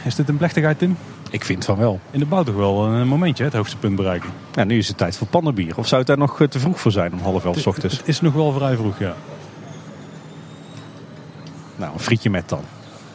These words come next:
Speaker 1: Ik doe het ervoor.
Speaker 2: Ik zie trouwens wel dat ze hier echt al druk bezig zijn met de afwerking. Ik zie heel wat pallets met, eh, met beplanting staan. Ook de typische Eftelingse coniferen natuurlijk.
Speaker 1: Ja, de steigers van de onderste laag, die zijn eigenlijk volledig afgebroken. Alleen aan de achterkant staat natuurlijk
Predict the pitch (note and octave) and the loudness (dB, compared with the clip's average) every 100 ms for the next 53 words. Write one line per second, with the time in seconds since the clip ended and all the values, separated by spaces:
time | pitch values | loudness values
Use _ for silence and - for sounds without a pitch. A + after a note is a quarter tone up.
0 | - B2+ G#2 F#2 E2+ E2 - - - - | -6 -2 -2 -4 -6 -8 -10 -16 -18 -18
1 | - - - - - - - B2 G#2+ A3 | -18 -18 -18 -18 -4 0 2 2 2 2
2 | F3+ - F2+ F2 - F#2 F2+ G#2+ G#2 G2+ | 0 0 0 0 0 0 2 2 2 2
3 | G#2 G#2 G#2+ - D#3 B2+ - F#2+ - G#2+ | 0 0 0 0 0 0 -2 -4 0 2
4 | A#2 G2 - A2+ G2+ - G#2 - G2+ G2+ | 2 0 0 0 0 0 -2 2 2 2
5 | G2+ G#2+ E3 F3 D#3+ D3+ - C3 F3 D#3+ | 0 2 4 4 4 0 2 2 2 0
6 | G2 - - A2+ G#2 - G#2 G#2 F#2+ - | 0 -2 -2 -4 -2 0 0 0 -2 -4
7 | - C#3+ C3 C#3 C3 B2 A#2+ - A#2+ D#3+ | -2 -2 2 2 0 0 0 2 2 0
8 | - - - - - - - - G#2 G#2 | -6 -18 -20 -20 -20 -18 -18 -12 -6 -4
9 | - E3+ D3+ - C#3 C3+ - - - C#3 | 2 2 2 2 0 0 -6 -12 -8 0
10 | G#3 G#3+ - B2+ B2 A#2 A#2 A#2 D#3 A2 | 4 4 2 0 2 2 0 2 2 2
11 | A2 A2 G#2+ C3 C3 D3+ D3 B2 G#2+ G2+ | 2 2 2 4 4 2 0 2 2 4
12 | G#2+ A2 G#2+ B2 - A#2 G#2 A#2 G#2 G#2 | 2 4 2 0 0 -2 2 2 2 2
13 | A2+ | 2